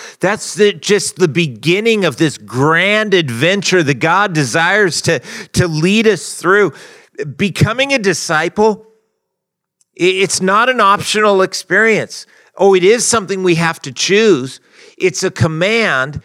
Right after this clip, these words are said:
and since it's a command, it is something that then must be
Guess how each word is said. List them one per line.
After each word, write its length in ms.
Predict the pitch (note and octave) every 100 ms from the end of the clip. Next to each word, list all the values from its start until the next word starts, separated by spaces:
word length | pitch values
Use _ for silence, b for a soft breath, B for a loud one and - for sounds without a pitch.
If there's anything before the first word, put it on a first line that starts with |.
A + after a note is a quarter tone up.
| b b
and 180 | F3+ D#3+
since 360 | - G#3 -
it's 160 | F#3 F3
a 80 | F3+
command, 560 | F3 D#3+ F#3+ A3 G#3+
it 120 | F3+
is 140 | E3+ -
something 420 | - F#3+ A3 G#3+
that 220 | G3+ D3
then 240 | E3+ F3+ E3+
must 340 | E3+ D#3+ C3+
be 280 | D3 E3